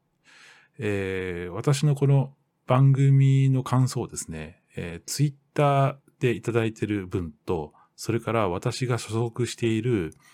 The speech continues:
樋口塾、これはあのDiscordっていうですね、えー、チャッ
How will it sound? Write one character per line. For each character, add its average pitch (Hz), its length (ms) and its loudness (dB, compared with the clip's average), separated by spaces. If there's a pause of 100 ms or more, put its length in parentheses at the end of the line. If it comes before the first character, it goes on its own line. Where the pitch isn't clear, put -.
(220)
樋 127 180 0
口 143 240 4
塾、 95 380 -6 (360)
こ - 120 -10
れ 123 60 -2
は 117 40 0
あ - 20 -2
の 113 160 -4
Discord 139 580 2
っ 139 60 -2
て - 120 -12
い - 80 -10
う - 20 -14
で - 100 -20
す - 160 -14
ね、 78 260 -14 (200)
え 90 260 -10
ー、 - 0 -
チ - 120 -10
ャ 101 40 -4
ッ - 40 -20